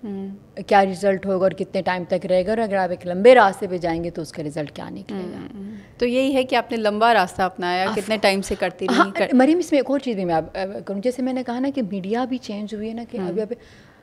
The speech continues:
Speaker 2: इसी तरह एक्टिंग में भी या शोबिज़ में रहने के लिए भी आपको खुद को अपडेट करना होगा।
Speaker 1: नहीं, ये तो ना ही बात करें, आजकल
Speaker 2: हम्म।
Speaker 1: इतनी एक्टिंग वाली ऐसी होती है जिनका पता लगता है कि इनका आगे पीछे कोई सर पैर नहीं है, एक्टिंग से कोई ताल्लुक वास्ता नहीं, और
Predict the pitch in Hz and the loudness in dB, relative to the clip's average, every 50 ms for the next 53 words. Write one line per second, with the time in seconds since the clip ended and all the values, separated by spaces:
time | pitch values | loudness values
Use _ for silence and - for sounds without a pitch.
0 | _ _ _ _ _ - 220 - - 277 269 - 269 269 277 285 277 - - - | _ _ _ _ _ -10 -6 -4 -4 -4 -2 -2 -2 0 0 -2 -2 -4 -8 -8
1 | - - 277 - - - - 285 285 294 269 - - - - - 220 196 190 180 | -8 -8 -8 -10 -14 -12 -6 -4 -4 -4 -4 -6 -12 -20 -12 -8 -4 -2 -2 -2
2 | 170 151 - 170 - 226 226 233 220 202 185 202 202 208 196 - - 185 180 180 | -2 -4 -6 -10 -8 -6 -4 -4 -4 0 2 2 2 2 -2 -4 -4 -4 -2 -2
3 | 233 233 233 240 226 196 180 165 175 190 202 208 190 208 190 190 208 196 247 240 | -4 -4 -2 -2 -2 0 -2 -2 -2 -4 -8 -6 -6 -6 -4 -4 -4 -2 0 0
4 | 202 185 180 - - 240 226 - - 185 - - - 247 269 - 208 165 160 160 | 0 0 -2 -4 -8 -10 -8 -6 -8 -8 -8 -4 -4 -4 -2 -2 -6 -8 -4 -4
5 | 185 180 190 220 - - - 202 170 165 170 185 196 190 180 170 165 170 165 165 | -2 0 0 -2 -4 -6 -6 -6 -4 -4 -6 -6 -6 -8 -6 -6 -4 -4 -2 -2
6 | 190 202 180 147 131 - - _ - - - - _ - 254 226 196 214 233 226 | -2 -2 -2 -4 -6 -12 -20 _ -20 -20 -20 -10 _ -2 -2 2 6 6 6 6
7 | 233 220 190 180 180 190 202 185 196 180 185 190 - 214 208 214 208 208 214 - | 6 2 0 2 2 2 4 4 4 4 4 4 2 2 4 6 4 4 4 4
8 | - 254 330 254 247 254 285 285 285 - 240 220 226 - 254 254 254 247 254 247 | 4 4 4 4 2 2 0 2 4 4 4 4 4 0 2 4 4 4 6 4
9 | 226 220 220 - 269 247 240 - 285 240 254 262 247 240 277 262 240 - - - | 4 2 2 -2 -2 -2 -2 -2 -2 -2 0 -2 2 4 4 2 2 -2 -10 -20
10 | - _ - 220 - 285 294 277 240 - - 247 247 269 262 247 240 233 - 269 | -2 _ 2 4 4 6 4 4 4 4 2 0 2 0 0 0 0 2 0 2
11 | - - 226 214 214 254 254 - 247 226 - - - - 277 311 - - 285 254 | 4 4 4 4 4 2 2 2 -2 -2 -2 -4 0 0 0 2 4 6 6 6
12 | - - 247 226 233 240 247 240 220 208 196 196 - 240 247 - 294 - 294 294 | 6 6 4 4 4 4 2 0 2 0 0 0 -4 -4 -4 -2 0 2 2 4
13 | 294 254 220 214 240 240 254 247 233 233 - 254 247 247 254 262 262 254 247 226 | 6 6 6 6 6 6 6 4 4 4 2 0 0 0 0 2 2 4 2 2
14 | - | 0